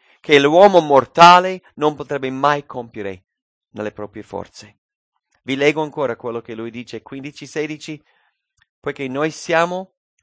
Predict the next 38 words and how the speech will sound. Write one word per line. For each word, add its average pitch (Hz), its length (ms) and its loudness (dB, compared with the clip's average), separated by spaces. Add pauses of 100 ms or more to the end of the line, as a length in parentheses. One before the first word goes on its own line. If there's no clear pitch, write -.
per 165 240 -8
Dio 143 460 -10 (800)
il 120 120 -12
buon 127 240 -2
odore 143 340 -6
di 139 120 -16
Cristo 120 340 -20
fra 117 200 -12
quelli 131 260 -10
che 127 100 -16
sono 117 240 -14
salvati 127 600 -8
e 120 40 -20
quelli 123 280 -16
che - 120 -20
so-, - 280 -20 (100)
quelli 127 240 -8
che 127 220 -18
periscono. 110 640 -16 (460)
Per 147 140 -4
questo 220 380 -2
è - 20 -6
un 160 60 -4
odore 139 260 -4
di 139 120 -8
morte 147 380 -4
a 127 60 -12
morte, 131 520 -18 (420)
ma 131 160 0
per 123 160 -14
quelli 151 400 -10
è - 40 -12
un 120 120 -8
odore 123 340 -6
di 101 180 -16
vita 139 440 -12
a 147 60 -12
vita." 104 380 -16